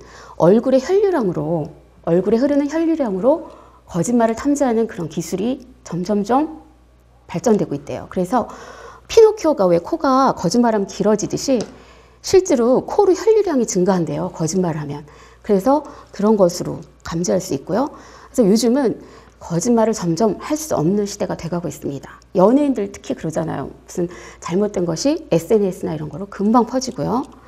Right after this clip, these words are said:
정직이 요구되는 시대입니다. 그다음에, 어, 요즘은, 어, 로봇도 감성을 자극하는 로봇들이 나오고 있어요. 예를 들어서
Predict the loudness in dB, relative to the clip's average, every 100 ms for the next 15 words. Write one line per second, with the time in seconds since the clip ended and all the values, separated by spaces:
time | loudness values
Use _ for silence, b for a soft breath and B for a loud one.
0 | B B B B B -4 2 2 2 0
1 | 0 0 -2 -2 -4 -4 -4 -4 -4 -4
2 | -6 -12 -20 _ _ _ _ -6 0 2
3 | 2 0 0 B B B B B -2 -2
4 | -4 -20 -20 2 4 4 4 4 0 -2
5 | -10 -10 -8 -8 -6 4 6 6 2 0
6 | 0 0 -2 -6 -10 -2 0 4 4 2
7 | -2 -8 -4 -2 -2 -4 -4 -6 -6 -6
8 | -10 -12 -12 -12 -12 -16 -2 0 0 -2
9 | -2 -2 -2